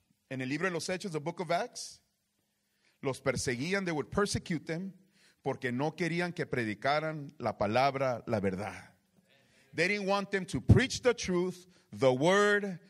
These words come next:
of God. Pero ellos dijeron, "No," they said, "No. You can persecute us, nos pueden perseguir, do what you want, lo que quieran.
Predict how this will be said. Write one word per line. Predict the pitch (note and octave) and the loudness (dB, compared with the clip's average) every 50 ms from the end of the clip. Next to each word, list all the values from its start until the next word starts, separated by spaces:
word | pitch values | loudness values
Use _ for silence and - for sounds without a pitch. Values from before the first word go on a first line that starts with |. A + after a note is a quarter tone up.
| _ _ - | _ _ 0
of | C#3 C3 G#2 F#2+ | 2 2 2 2
God. | - D3+ C#3 - | 2 2 2 2
Pero | C#3+ C#3 D3 | 2 2 2
ellos | E3 F3 D#3 | 2 2 0
dijeron, | D3+ B2+ - D#3+ D#3 C#3+ C3 A#2+ | -2 -2 0 0 0 0 -2 -2
"No," | C3 F#3+ C4 C4+ F#3+ | 0 0 0 0 -2
they | D#3 D3+ | -4 -6
said, | - - C#3+ C3 | -6 -4 -4 0
"No. | C#3+ G#3 C#4+ D#4 A#3+ - - G#2+ G#2+ - _ _ _ _ _ _ _ _ _ _ _ _ _ _ _ _ _ _ _ _ _ _ _ _ _ _ _ _ - | 2 4 4 4 4 0 -6 -16 -20 -20 _ _ _ _ _ _ _ _ _ _ _ _ _ _ _ _ _ _ _ _ _ _ _ _ _ _ _ _ -8
You | C3 C#3 | -8 -4
can | C3 - G#3 F#3+ | -2 -2 -4 0
persecute | - A3 A#3 B3+ - C#4+ B3+ - - B3+ B3 | 2 2 2 4 2 -2 -2 0 0 0 2
us, | A#3+ | 2
nos | A3+ F3 | 0 0
pueden | - G3 G#3 A3+ - | -2 -2 -2 -2 0
perseguir, | A#3 A#3 F#3 - G3+ F3+ F3 A3 A3+ F#3 D3+ | 0 -2 0 0 -2 -2 -2 -4 -6 -6 -6
do | G#3 | -4
what | G#3 A3 G#3+ G#3+ G#3+ | -2 -2 -2 -2 -4
you | G#3+ | -4
want, | G#3 G#3+ G#3+ G#3+ | -4 -4 -4 -4
lo | G3+ | -6
que | - E3 | -8 -8
quieran. | - - G3 A3 A#3 A#3+ A#3 A3+ - | -4 0 2 2 2 0 -2 -6 -10